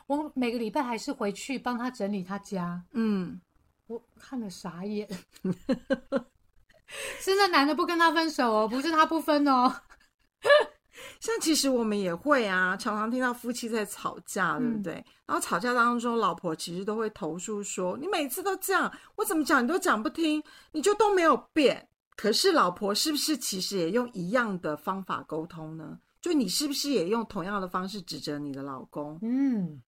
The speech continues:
Speaker 2: 你也并没有去改变的方法，就是把自己 <laughs> 不喜欢的特质也投射在别人的身上，这样。
Speaker 1: 对。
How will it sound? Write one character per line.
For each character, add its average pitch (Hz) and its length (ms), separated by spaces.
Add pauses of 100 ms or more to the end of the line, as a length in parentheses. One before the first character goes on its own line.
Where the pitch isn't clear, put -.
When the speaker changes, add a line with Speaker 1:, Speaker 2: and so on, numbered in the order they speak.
Speaker 2:
你 240 180
也 262 100
并 277 260
没 190 180
有 190 140
去 220 220
改 147 200
变 196 200
的 165 80
方 175 300
法， - 340 (300)
就 240 100
是 240 120
把 165 180
自 220 180
己 - 280 (260)
<laughs> - 240
不 240 100
喜 226 140
欢 185 160
的 180 100
特 180 220
质 - 340 (280)
也 165 100
投 156 300
射 180 280
在 175 220
别 143 180
人 139 100
的 139 120
身 139 240
上， - 280 (140)
这 - 80
样。 - 120
Speaker 1:
对。 151 380